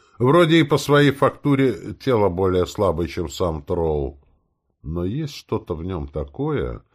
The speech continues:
что вынуждает даже опытного бойца и главу охраны свободного города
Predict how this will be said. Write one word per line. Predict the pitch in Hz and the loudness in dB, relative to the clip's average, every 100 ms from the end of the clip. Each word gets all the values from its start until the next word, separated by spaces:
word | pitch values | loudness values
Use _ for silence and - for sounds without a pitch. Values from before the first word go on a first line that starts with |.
| _ _ | _ _
что | - 165 139 | -2 2 4
вынуждает | 117 123 120 101 143 139 110 | 4 2 2 2 2 4 4
даже | 113 110 123 | 2 2 0
опытного | - 110 - - 92 87 | -2 -2 -2 -4 -2 -2
бойца | 82 101 95 - 101 | 0 0 0 2 2
и | 78 | 2
главу | 82 85 87 82 | 0 0 0 -2
охраны | - 101 78 69 | -2 -4 -2 -6
свободного | - 87 80 78 60 71 71 | -4 -4 -4 -6 -6 -8 -6
города | 90 151 170 143 123 | -4 0 0 2 0